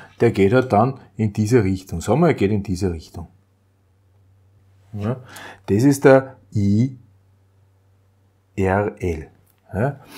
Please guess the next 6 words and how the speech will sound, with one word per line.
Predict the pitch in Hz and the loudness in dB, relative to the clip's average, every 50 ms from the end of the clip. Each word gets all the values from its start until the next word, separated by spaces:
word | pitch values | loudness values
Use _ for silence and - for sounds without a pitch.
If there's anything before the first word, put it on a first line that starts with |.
| - - - - - | -18 -18 -18 -8 -2
und | 135 147 139 - | 0 0 0 0
hier | 123 143 156 | 0 0 4
haben | 123 131 143 147 160 | 4 6 6 6 6
wir | 165 185 180 | 4 4 4
einen | 147 160 156 143 | 4 2 0 0
Phasenwinkel. | - - 92 85 87 87 87 - 107 95 101 107 110 107 - 147 185 262 | -2 -2 -2 0 0 0 -2 -2 -4 -4 -2 -2 -2 -2 -2 0 -2 -2